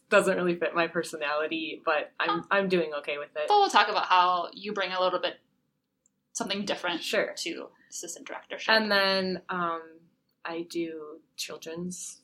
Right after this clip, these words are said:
Speaker 1: library work.
Speaker 2: Mm-hmm.
Speaker 1: And I also do interlibrary loan, which involves searching for books that people are looking for that we don't have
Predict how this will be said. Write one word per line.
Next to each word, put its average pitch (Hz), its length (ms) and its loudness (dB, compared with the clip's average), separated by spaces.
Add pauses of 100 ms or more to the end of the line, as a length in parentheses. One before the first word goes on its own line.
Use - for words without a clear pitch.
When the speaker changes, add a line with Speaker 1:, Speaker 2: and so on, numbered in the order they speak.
Speaker 1:
library 185 520 -6
work. 226 360 -4
Speaker 2:
Mm-hmm. 208 420 -10 (380)
Speaker 1:
And 190 500 2 (100)
I 190 140 2
also 190 400 -2
do 175 400 -2
interlibrary 160 680 -2
loan, 160 480 -4
which - 560 -14
involves 151 600 -4 (320)
searching 170 540 -4 (100)
for 156 320 -2 (460)
books - 320 -4
that 156 200 -2
people 170 220 -6
are 151 100 -2
looking 160 300 -8
for 151 180 -4
that 160 160 -2
we 170 100 -6
don't 156 200 -6
have 160 280 -8